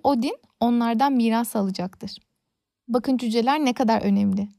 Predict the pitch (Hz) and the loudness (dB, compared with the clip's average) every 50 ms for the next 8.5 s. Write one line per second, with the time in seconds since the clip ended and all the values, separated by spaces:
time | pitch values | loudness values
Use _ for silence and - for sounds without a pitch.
0 | _ _ - - - - _ - 262 311 311 302 311 311 339 392 392 - 311 285 | _ _ -20 -20 -20 -16 _ 0 2 2 4 4 2 2 0 -4 -4 -4 -4 -4
1 | 262 277 269 - - - 302 359 415 403 349 262 262 285 349 466 - - 254 247 | -2 -4 -6 -6 -6 -6 -6 -6 -6 -6 -2 2 2 2 2 2 0 -2 -2 -2
2 | 214 - 269 262 277 294 302 277 - - - 269 262 262 - 269 269 285 294 311 | 0 -2 -2 -2 -2 -4 -4 -6 -8 -8 -6 -6 -6 -4 -4 -4 -4 -2 -2 -2
3 | 330 330 320 _ _ - - 262 247 - - 302 294 277 277 277 269 277 - 262 | -4 -4 -10 _ _ -6 -6 -6 -6 -4 -4 -4 -2 0 0 -2 -4 -4 -6 -6
4 | 233 233 247 247 247 247 247 247 240 254 269 277 247 220 220 226 220 - - 220 | -4 -2 0 0 0 0 0 0 0 0 -2 -2 0 0 -2 -2 -2 -6 -4 -2
5 | 214 240 247 254 277 247 220 226 208 196 208 202 202 196 196 196 190 196 196 196 | -2 0 0 -2 -2 0 0 0 0 2 0 0 0 0 -2 -2 -2 -2 -2 -4
6 | 196 196 233 359 508 - - - - - - _ - 226 233 - 262 240 233 233 | -4 -2 -2 -2 -2 -2 -8 -20 -20 -20 -14 _ -4 -4 -4 -2 -2 0 0 0
7 | 233 220 220 - - 240 226 240 269 277 262 - - 247 247 220 - 247 240 226 | 0 0 -2 -4 -4 -2 -2 0 0 -2 0 0 0 0 0 0 0 0 0 0
8 | 214 240 226 - - 240 240 233 254 254 | 0 -2 -4 -4 -2 -2 0 0 0 -2